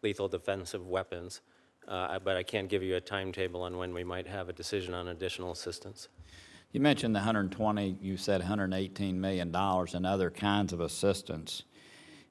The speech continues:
Speaker 2: Uh, but it's my understanding, uh, we've committed a hundred eighteen or hundred twenty. We've only delivered half of that. Is that, is that correct?
Speaker 1: About half, that's correct.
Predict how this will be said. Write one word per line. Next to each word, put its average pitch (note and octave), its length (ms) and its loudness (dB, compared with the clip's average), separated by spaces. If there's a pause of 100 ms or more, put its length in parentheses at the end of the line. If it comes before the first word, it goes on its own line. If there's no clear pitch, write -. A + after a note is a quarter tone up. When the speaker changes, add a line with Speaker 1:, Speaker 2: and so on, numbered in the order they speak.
Speaker 2:
Uh, G2 160 4
but G#2 160 8
it's G#2+ 140 4
my B2+ 160 10
understanding, G#2+ 760 6
uh, F#2 320 2
we've G2 200 4
committed G2 460 6
a F2+ 80 0
hundred F#2 280 4
eighteen F#2 500 0
or E2+ 40 -2
hundred F2+ 320 2
twenty. F#2+ 300 2
We've F#2 200 2
only G#2+ 220 4
delivered F2+ 540 4
half G2+ 380 0
of E2+ 100 -2
that. D#2+ 240 -2
Is E2 140 -6
that, G2+ 240 2
is F2+ 140 -4
that G#2 180 -2
correct? F#2+ 480 -2
Speaker 1:
About G#2 260 4
half, F#2+ 260 2
that's F#2+ 200 -4
correct. G2 300 -2